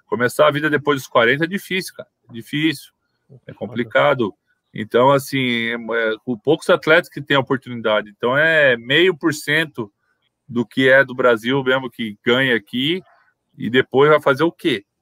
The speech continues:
Entendeu? Às vezes o cara vai lá e,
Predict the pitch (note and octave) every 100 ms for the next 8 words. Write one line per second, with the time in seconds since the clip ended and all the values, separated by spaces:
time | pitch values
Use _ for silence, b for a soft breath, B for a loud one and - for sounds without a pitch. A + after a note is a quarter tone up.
0 | _ - - _ - G#2+ - G#2+ A2+ C3+
1 | C#3 A#2+ A2+ B2 C#3 C3 C#3+ C#3+ C3+ C3
2 | C#3+ D#3+ D3